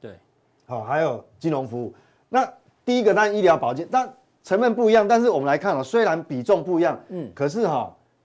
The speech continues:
Speaker 2: 一样的状况。
Speaker 1: 昨天数据到多少？
Speaker 2: 创
Speaker 1: 年增五，五点零啊。
Speaker 2: 这，对，五点，这个创了三十年新高。
Speaker 1: 哎呦。
Speaker 2: 前一个高点在哪里？在一九九零年。
Speaker 1: 是。
Speaker 2: 但是一九九零年为什么那么高？
Speaker 1: 嗯。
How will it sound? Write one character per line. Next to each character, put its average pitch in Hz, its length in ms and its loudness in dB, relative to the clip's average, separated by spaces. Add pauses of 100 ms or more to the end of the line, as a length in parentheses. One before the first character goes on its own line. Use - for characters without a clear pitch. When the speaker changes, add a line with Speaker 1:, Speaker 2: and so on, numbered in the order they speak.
(400)
Speaker 2:
一 151 120 -4
样 190 260 6 (200)
的 160 100 2
状 170 220 4
况。 160 160 -2
Speaker 1:
昨 165 160 0
天 185 100 -2
数 185 160 -2
据 160 140 -2
到 135 240 -2
多 131 220 -8
少？ 95 260 -10
Speaker 2:
创 190 200 2
Speaker 1:
年 208 80 0
增 220 320 0 (600)
五， 185 340 0 (200)
五 226 180 0
点 240 260 2
零 143 240 -2
啊。 160 200 -6 (260)
Speaker 2:
这， 202 220 4 (180)
对， 139 200 2
五 147 160 -4
点， 123 260 -4
这 - 100 -2
个 170 120 0
创 180 260 -2
了 151 80 -2
三 170 280 -2
十 135 120 -8
年 120 260 -6 (200)
新 123 240 -10
高。 110 260 -4
Speaker 1:
哎 131 60 -12
呦。 156 200 -12 (140)
Speaker 2:
前 190 260 2
一 269 80 2
个 233 140 4
高 220 180 8
点 170 140 4
在 175 140 2
哪 143 160 2
里？ 127 100 -4
在 180 160 2
一 180 160 -4
九 135 160 -4
九 113 220 -6
零 113 160 -10
年。 98 180 -14
Speaker 1:
是。 104 260 -16 (120)
Speaker 2:
但 247 120 0
是 277 80 0
一 285 160 -2
九 247 140 6
九 165 160 4
零 180 140 0
年 170 140 0
为 226 120 4
什 170 100 2
么 190 200 -2
那 202 80 0
么 175 80 -2
高？ 180 340 4 (200)
Speaker 1:
嗯。 120 200 -16